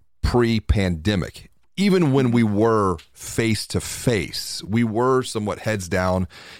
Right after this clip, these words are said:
getting stuck, doing whatever it is. But I think there's the intentionality of creating space and time to review what we've done,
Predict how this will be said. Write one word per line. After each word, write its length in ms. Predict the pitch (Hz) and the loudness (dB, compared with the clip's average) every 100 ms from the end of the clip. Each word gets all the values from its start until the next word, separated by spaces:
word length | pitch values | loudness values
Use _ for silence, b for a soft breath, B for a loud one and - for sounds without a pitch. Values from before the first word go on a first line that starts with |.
| B | B
getting 320 | 85 107 98 92 | -2 0 2 0
stuck, 680 | - - - 98 80 - - 87 82 | -4 -8 -2 0 0 -6 -16 -16 -8
doing 500 | - 160 135 90 80 | 2 4 4 2 2
whatever 360 | 82 85 85 85 | 2 2 2 0
it 60 | |
is. 420 | 85 90 87 90 - B B B - | 0 0 2 0 -4 B B B -2
But 80 | |
I 80 | 107 | 0
think 300 | 110 139 120 | 0 -2 -2
there's 240 | 117 110 95 | 2 2 2
the 180 | 98 | 2
intentionality 880 | 92 - 104 - 98 131 143 127 98 | 0 0 -2 0 0 2 2 2 2
of 120 | 90 | 0
creating 280 | - 98 92 | 0 -2 0
space 420 | 87 - 101 98 | -4 -4 -2 -2
and 140 | 92 90 | -4 -4
time 460 | - 95 98 98 92 | -2 0 0 0 -2
to 180 | - 92 | -4 -4
review 460 | 82 87 78 107 117 | 0 -2 0 2 4
what 120 | 98 | 4
we've 220 | 92 78 | 0 0
done, 480 | 90 90 87 87 | 0 2 2 0